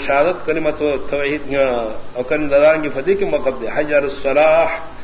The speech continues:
حي على الصلاح، حي على الصلاح، حي على الفلاح، حي على الفلاح، قد قامت الصلاح، قد قامت الصلاح. او دا قال ابو عيسى، حدیث عبد الله بن زید،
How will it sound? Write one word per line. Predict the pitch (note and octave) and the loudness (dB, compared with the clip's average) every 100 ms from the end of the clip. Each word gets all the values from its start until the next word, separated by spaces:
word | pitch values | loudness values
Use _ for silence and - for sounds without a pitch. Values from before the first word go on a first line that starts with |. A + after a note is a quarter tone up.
| - - - - | -10 -10 -8 -2
حي | E3 D#3+ | 2 4
على | D3 | 2
الصلاح، | C3 - C#3+ D#3 E3 D#3 - | 0 0 4 6 6 4 -2
حي | D3+ D3+ | 0 2
على | C#3 | 2
الصلاح، | C3 C3 B2+ A2 - | 0 0 0 -2 -4
حي | D#3+ | -2
على | D#3 | -2
الفلاح، | C#3+ C#3 D#3 E3 D#3+ D#3 | -2 2 4 4 2 -2
حي | D3+ | -2
على | C#3+ | -2
الفلاح، | C3 C3 B2+ - - | -4 -2 -2 -2 -6
قد | C3+ C3 | -8 2
قامت | E3 F3 D#3+ | 2 2 -4
الصلاح، | - C#3+ C#3+ D3+ | -8 -2 2 2
قد | D3+ C#3 C3 | 0 -4 -4
قامت | C3+ C#3 B2+ | -4 -4 -6
الصلاح. | - C3 C#3 - - - - - - - - - - - - - - - A2+ G#2 | -6 -2 -2 -4 -10 -8 -8 -8 -10 -12 -10 -10 -10 -12 -10 -8 -8 -8 -8 -4
او | A#2+ | -4
دا | C3+ D3 D3+ | 2 4 4
قال | D3+ D#3+ E3 | 4 4 4
ابو | D3 | 2
عيسى، | C3+ C3 D#3+ F3 - - - - - - | 0 2 2 0 -8 -10 -8 -8 -8 -4
حدیث | C#3+ G3 G3 | -2 -2 -2
عبد | F3+ D#3 | -2 -2
الله | D3+ D3 | 2 4
بن | - C#3 | 4 0
زید، | C3 E3 F#3 | -2 0 0